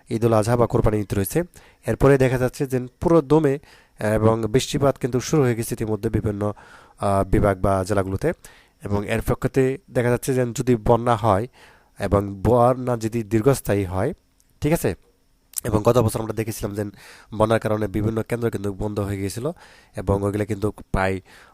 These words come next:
আহ, সেরে উঠতে কিন্তু প্রায় দেখা যাচ্ছে এক মাসের সময়, আহ, লেগেছিল, ঠিক আছে?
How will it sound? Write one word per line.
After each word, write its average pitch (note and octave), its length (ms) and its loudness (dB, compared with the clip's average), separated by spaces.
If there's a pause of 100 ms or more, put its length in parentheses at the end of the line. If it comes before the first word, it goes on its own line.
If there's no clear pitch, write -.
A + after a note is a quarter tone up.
আহ, F#2 280 2
সেরে A#2 220 2
উঠতে A2 220 0
কিন্তু G#2 220 -2
প্রায় G2 220 2
দেখা G2+ 180 0
যাচ্ছে G2 260 -2
এক A2+ 140 -6
মাসের G#2 200 -6
সময়, G#2 340 0
আহ, - 340 -10
লেগেছিল, F2+ 480 -6
ঠিক B2 160 -2
আছে? C#3 200 -4